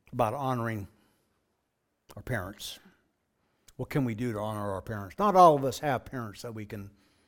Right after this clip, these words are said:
really honor. It's tough for me to honor my dad because I really didn't know him.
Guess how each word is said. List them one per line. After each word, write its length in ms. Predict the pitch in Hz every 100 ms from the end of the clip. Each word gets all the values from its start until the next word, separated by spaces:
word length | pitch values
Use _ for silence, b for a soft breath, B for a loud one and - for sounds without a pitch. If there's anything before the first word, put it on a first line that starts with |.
| _
really 220 | 131 104
honor. 320 | 98 98 87 - _ _ _ _ _ _ _ _ _ _ _ _ _ _ _ _ _ _ _ _ _ _ _ _ _ _ _ _ _ _ _ _ _ _ _ _ _ _ _ _
It's 100 | 120
tough 220 | - 160
for 80 | -
me 160 | 156 156
to 80 | 135
honor 240 | 143 156
my 160 | 143 135
dad 380 | 135 143 151
because 200 | 143 104
I 60 | 104
really 240 | 117 139
didn't 240 | 143 147 131
know 160 | 127
him. 180 | 85 80